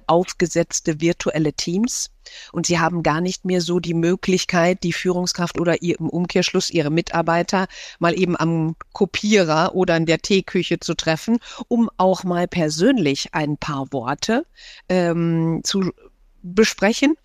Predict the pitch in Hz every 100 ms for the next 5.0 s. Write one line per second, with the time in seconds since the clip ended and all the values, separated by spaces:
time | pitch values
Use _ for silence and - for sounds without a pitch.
0 | - - - - 202 196 196 196 - 196
1 | 175 175 170 170 170 - 170 185 202 185
2 | - 208 - - 156 151 202 214 196 -
3 | 196 202 - 190 185 - 214 - 202 190
4 | 180 - 190 220 208 - 156 143 - -